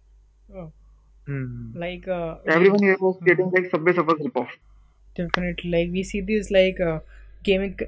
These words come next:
Speaker 1: industry is now booming up. Like, Nazara Gaming,
Speaker 3: Yeah.
Speaker 1: who recently had its I P O, right? So that was
Speaker 3: Yeah.
Speaker 1: a big boom for the industry and, like, motivated a lot of
Speaker 3: Yeah.
Speaker 1: people to get into, like, this can actually make a,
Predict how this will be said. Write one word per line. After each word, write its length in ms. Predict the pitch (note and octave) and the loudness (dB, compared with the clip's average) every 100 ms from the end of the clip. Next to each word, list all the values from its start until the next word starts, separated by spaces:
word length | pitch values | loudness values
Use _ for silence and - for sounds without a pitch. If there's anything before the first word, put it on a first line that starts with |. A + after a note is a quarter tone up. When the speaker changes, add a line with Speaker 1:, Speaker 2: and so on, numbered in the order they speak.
| - | -6
Speaker 1:
industry 480 | F3+ F3 E3+ - F#3 | -2 0 -2 -2 -2
is 40 | |
now 260 | F3 E3+ E3+ | 2 2 2
booming 360 | F3 E3+ E3 | 2 2 2
up. 240 | D#3 D3+ - D#3 - | 0 -2 -4 -12 -4
Like, 180 | F3+ F3 | 0 0
Nazara 500 | F#3 F3+ F3 E3+ F3 | 0 0 2 2 2
Gaming, 280 | F3 E3+ D3 | 0 4 8
Speaker 3:
Yeah. 140 | C3 | 10
Speaker 1:
who 80 | B2 | 8
recently 400 | F3+ F3 E3+ F3 | 0 0 2 4
had 180 | F3+ E3 | 4 4
its 180 | E3 E3+ | 4 4
I 160 | D#3+ | 2
P 200 | D#3 D3+ | 4 2
O, 140 | D3 D3+ - _ _ - | 2 -2 -10 _ _ 0
right? 280 | E3 D#3 - | 2 2 -2
So 120 | F3 | -8
that 180 | E3+ D3+ | -4 6
was 100 | C#3+ | 10
Speaker 3:
Yeah. 200 | B2+ A#2+ | 12 10
Speaker 1:
a 60 | |
big 180 | F3 E3+ | 2 -6
boom 240 | E3 E3+ | 0 2
for 180 | E3 E3+ | 6 6
the 80 | E3 | 6
industry 540 | D#3+ D#3 - - D#3 | 6 2 0 0 2
and, 240 | D3+ D3+ D#3 | 2 2 2
like, 240 | D#3 D3+ - - - - | 2 0 -6 -16 -16 2
motivated 460 | F#3 F3+ E3+ E3 E3 | 8 10 12 10 10
a 20 | |
lot 160 | D#3+ D#3 | 6 8
of 60 | |
Speaker 3:
Yeah. 180 | C#3+ A#2 | 10 10
Speaker 1:
people 160 | D#3 D3+ | 6 -10
to 60 | D#3+ | -2
get 120 | D#3+ | 4
into, 260 | D#3+ D#3+ D#3 | 6 6 4
like, 260 | D#3 D#3 - - - | 4 2 -2 -10 0
this 120 | F3 | 0
can 160 | - F3 | 4 6
actually 420 | E3+ E3+ F3 F3 | 6 6 6 8
make 240 | E3 D#3+ | 8 6
a, 120 | E3 | 4